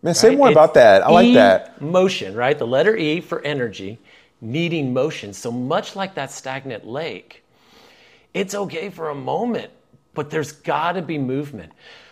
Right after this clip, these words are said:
Speaker 2: So anger is a normal, everyday emotion.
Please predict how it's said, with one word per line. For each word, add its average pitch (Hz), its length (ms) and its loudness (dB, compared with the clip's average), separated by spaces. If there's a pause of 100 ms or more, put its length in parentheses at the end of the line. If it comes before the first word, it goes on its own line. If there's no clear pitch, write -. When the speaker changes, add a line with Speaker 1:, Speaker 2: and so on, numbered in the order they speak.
(180)
Speaker 2:
So - 380 2
anger 262 800 -4
is 180 240 -6
a 170 120 -2
normal, 214 920 -2 (540)
everyday 190 580 -2
emotion. 151 560 -6